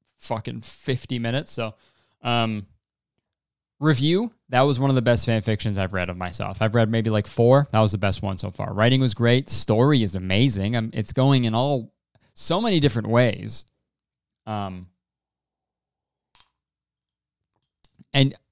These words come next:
guys, we need to leave a comment for this person to please finish the story. All right? And maybe we'll, we'll do this, like, maybe this will be a new thing we can do on the podcast. You know, every,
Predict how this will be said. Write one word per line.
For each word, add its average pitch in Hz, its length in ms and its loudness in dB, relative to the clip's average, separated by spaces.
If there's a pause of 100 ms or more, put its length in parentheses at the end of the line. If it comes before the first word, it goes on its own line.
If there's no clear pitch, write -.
(320)
guys, 120 300 4
we 131 60 0
need 135 120 6
to 123 200 4 (280)
leave 170 220 -4
a 175 40 -4
comment 139 460 0 (800)
for 127 140 -4
this 123 160 0
person 123 340 0
to 110 80 -2
please 127 320 -4
finish 107 280 -4
the 107 80 -6
story. 95 440 -8 (880)
All 95 80 -4
right? 98 220 0 (400)
And 120 100 0
maybe 170 180 2
we'll, 175 220 4
we'll 147 140 2
do 185 160 2
this, 175 180 2
like, 135 260 2 (1900)
maybe 156 140 2
this 175 80 4
will 151 80 2
be 156 100 4
a 147 40 4
new 131 500 4 (840)
thing 120 200 0
we 110 120 0
can 110 120 -2
do 107 120 0
on 101 80 -2
the 98 80 -4
podcast. 92 580 -4
You 104 100 -8
know, 98 80 -6
every, 107 340 -6